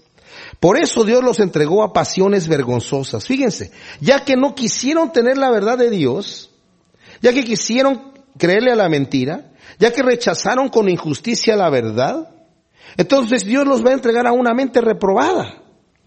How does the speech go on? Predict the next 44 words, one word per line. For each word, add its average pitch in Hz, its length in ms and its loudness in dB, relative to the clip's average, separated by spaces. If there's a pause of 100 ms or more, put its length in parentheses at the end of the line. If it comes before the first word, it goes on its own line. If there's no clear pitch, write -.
(240)
¿Y 120 80 -4
qué 175 140 2
pasa? 226 420 -2 (560)
Los 156 200 4
entregó 156 380 2
a 220 100 -4
pasiones 190 460 -2
vergonzosas, 151 560 -2
pues 147 200 -6
aún 180 360 0 (200)
sus 151 260 0
mujeres 175 600 0
cambiaron 165 480 0
el 147 120 0
uso 180 200 -2
natural 147 640 -2 (340)
por 123 160 2
el 123 120 2
que 165 80 0
es 156 100 0
contra 139 300 0
la 120 80 -2
naturaleza. 117 640 -4
Ah, 104 100 -4
está 113 180 -2
hablando 120 240 -2
aquí 127 160 -4
del 107 240 -4
les-, 104 240 -6
lesbianismo. 110 760 -4 (480)
Y 175 100 4
de 160 100 4
igual 196 340 2
modo, 214 720 0 (100)
también 165 420 0
los 247 240 0
hombres, 240 380 2
dejando 185 400 -2
el 170 100 0
uso 202 160 -2
natural 160 480 0
de 214 140 0
la 214 100 0
mujer, 185 400 -2